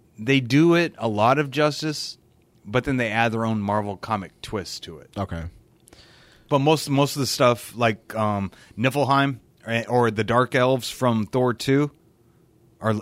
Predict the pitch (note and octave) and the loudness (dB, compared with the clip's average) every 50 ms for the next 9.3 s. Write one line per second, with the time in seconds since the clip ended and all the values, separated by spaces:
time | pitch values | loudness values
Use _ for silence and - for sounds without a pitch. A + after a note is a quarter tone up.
0 | - - - A2 A2 G#2 G#2+ G#2+ G2 G#2+ G2+ G#2 A2 A2+ G#2 - G#2+ G#2 G2 F2+ | -6 -4 0 0 2 2 2 0 0 0 0 0 0 0 0 0 0 0 0 0
1 | A2 G#2+ G#2 G2 F#2+ F#2 F2+ G2 G#2+ G#2 F#2+ G2 G2 F#2+ F2 G#2+ G2+ F#2 - G2+ | 0 0 0 0 -2 -4 -2 -2 -2 0 0 0 0 -2 -2 -2 -4 -4 -2 -2
2 | G2 G#2 G#2 - - - - - _ _ _ _ _ _ _ _ _ _ _ _ | -2 -2 -2 -4 -6 -10 -10 -12 _ _ _ _ _ _ _ _ _ _ _ _
3 | _ _ - G#2+ B2 C3 - F3 C#3 G#2 F#2+ F2 G2 A#2 C3 B2+ G2+ - _ _ | _ _ -16 -14 -14 -12 -10 -10 -10 -10 -8 -6 -4 -4 -4 -4 -6 -12 _ _
4 | - A2 G#2+ G#2 G#2 G2+ G2+ A2+ B2+ B2+ - B2 - - C#3 A#2+ - - A2 F#2+ | -8 -4 -4 -2 -2 -2 0 0 -2 -2 -4 -8 -8 -4 -4 -4 -4 -6 -10 -8
5 | - - C#3+ C3+ - - - G2+ F#2+ F2+ F2+ F2+ F2 F2+ F2 E2 F2 F2 E2+ D#2+ | -6 -6 -6 -6 -6 -4 -6 -4 -4 -4 -6 -8 -8 -8 -10 -10 -10 -10 -10 -10
6 | - - _ _ _ _ _ _ _ _ _ _ _ _ _ _ _ _ _ _ | -12 -14 _ _ _ _ _ _ _ _ _ _ _ _ _ _ _ _ _ _
7 | _ _ _ _ _ _ _ _ - G2+ G#2 F#2 G2+ G2 F#2+ F#2+ G2 G2+ F#2 G2 | _ _ _ _ _ _ _ _ -8 -8 -6 -4 -4 -4 -4 -4 -4 -4 -2 -2
8 | A2 A2+ A2+ A2 G#2+ G#2 G#2 G2+ G2+ G2+ G2 - - A#2 G2+ G2+ G2 G2 F#2+ F#2 | -2 0 0 -2 0 -2 -2 -2 -2 -2 -4 -4 -4 -4 -2 -2 -2 -2 -4 -4
9 | F#2 F#2+ F#2+ F#2+ F#2 - | -2 -2 -2 -2 -4 -6